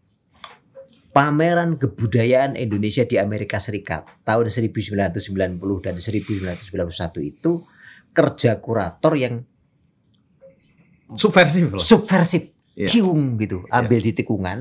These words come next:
Speaker 2: Iya, iya.
Speaker 1: Yang kalau negara sebetulnya paham seni belum tentu lolos tuh.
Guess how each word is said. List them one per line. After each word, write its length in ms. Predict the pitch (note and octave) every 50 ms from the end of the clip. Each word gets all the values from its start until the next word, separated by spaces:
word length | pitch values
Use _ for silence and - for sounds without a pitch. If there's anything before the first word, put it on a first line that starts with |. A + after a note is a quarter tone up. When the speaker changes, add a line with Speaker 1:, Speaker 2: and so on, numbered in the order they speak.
| D#3+ E3+ E3
Speaker 2:
Iya, 160 | - - - -
iya. 140 | - - - -
Speaker 1:
Yang 440 | _ - E3 E3 F3+ G3+ G#3 G#3+ G#3 G3+ G3+ G3+ - _ _ _ _ _ _ _ _ _
kalau 360 | - D#3+ E3 F3+ F#3 F3+ C#3+
negara 840 | E3 F3 F3+ C#3 - - C#3 B2+ A#2+ A#2 A2+ B2+ C#3+ D3 D3 C#3+ D#3
sebetulnya 680 | D3 - - D#3+ A#2 A2 A#2+ - - B2+ C3 D3 D3 C#3
paham 400 | - - C3 B2+ B2 A#2 A#2 A2
seni 300 | A2 A#2+ A#2+ C#3+ F#3 G3
belum 280 | - - A#2+ A#2 A2+
tentu 200 | A2 - A2+ B2
lolos 340 | A#2+ B2 B2 C3 C3+ B2+ -
tuh. 240 | - D3 C#3 A#2